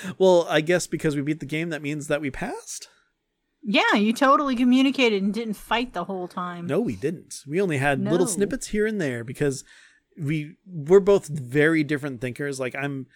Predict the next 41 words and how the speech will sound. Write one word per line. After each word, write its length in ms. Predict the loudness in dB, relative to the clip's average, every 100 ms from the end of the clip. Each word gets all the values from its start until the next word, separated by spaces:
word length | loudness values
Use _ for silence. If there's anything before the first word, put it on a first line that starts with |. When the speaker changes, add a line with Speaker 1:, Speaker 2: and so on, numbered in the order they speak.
| _ _ _ -8
Speaker 1:
when 320 | -6 0 0
I'm 140 | 2
working 260 | 0 -2 -2
on 120 | -2
puzzles, 320 | -2 -2 -2
I'm 160 | -4 -2
very 240 | 0 0
logical. 640 | 0 -4 -6 -4 -4 -4 -6 _ _ _
And 360 | -2 0 -2 -6
I'm 80 | -4
not 160 | -2 -2
saying 140 | -4
that 120 | -4
she's 260 | -6 -6 -6
not, 480 | -4 -4 -4 -8 -6
but 240 | -4 -4 -10
her, 280 | -6 -6
the 160 | -4 -2
way 120 | 0
that 160 | 0 -2
she 140 | -2 2
Speaker 2:
Her 100 | 4
logic 480 | 6 4 4 0
is 200 | 0 0
Speaker 1:
Yeah, 140 | 2 2
Speaker 2:
different. 220 | 0 -6
Speaker 1:
entirely 520 | -8 -8 -4 2 4
different 280 | 2 0 -6
si-, 300 | -4 -4 -6
sort 240 | -4 -2 -2
of 80 |
logic. 360 | -4 -6 -8 -12 -14 -20
You 100 | -10 -8
know, 140 | -6
she 280 | -2 -4 -4 -12 -20 _ _
figured 220 | -2 2
out 140 | 2
a 40 | 0
bunch 200 | -2 -4
of 60 |
stuff. 220 | -4 -4